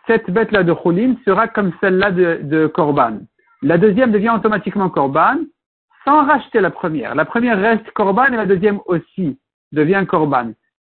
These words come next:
A priori, c'est interdit de le faire. La Torah interdit de faire une Tumura. Mais si on l'a faite, ce qu'il a fait est valable. Ça devient korban. Donc maintenant, il y a plusieurs langages qui peuvent servir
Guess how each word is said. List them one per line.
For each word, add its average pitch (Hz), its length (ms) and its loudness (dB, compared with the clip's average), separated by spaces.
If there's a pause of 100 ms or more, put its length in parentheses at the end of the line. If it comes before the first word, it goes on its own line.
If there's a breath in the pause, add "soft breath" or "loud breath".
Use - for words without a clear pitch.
A 226 140 2
priori, 247 440 2
c'est 247 60 -2
interdit 202 380 0
de 175 80 2
le 151 80 4
faire. 170 200 -2
La 160 120 0
Torah 175 260 0
interdit 214 360 0
de 180 100 2
faire 180 160 -2
une 170 140 -2
Tumura. 143 520 0 (680)
Mais 180 220 2
si 262 80 2
on 247 100 2
l'a 202 180 0
faite, 277 340 -2 (600)
ce - 100 -20
qu'il 208 120 0
a 190 100 2
fait 226 320 0
est 190 60 4
valable. 139 480 -2 (640)
Ça 175 60 -2
devient 185 300 2
korban. 156 420 0 (1300)
Donc 139 100 -4
maintenant, 247 600 2 (280)
il 165 100 -4
y 214 60 2
a 226 60 0
plusieurs 247 400 2
langages 190 560 0 (840)
qui 202 100 -4
peuvent 247 460 -2 (1500)
servir 233 500 0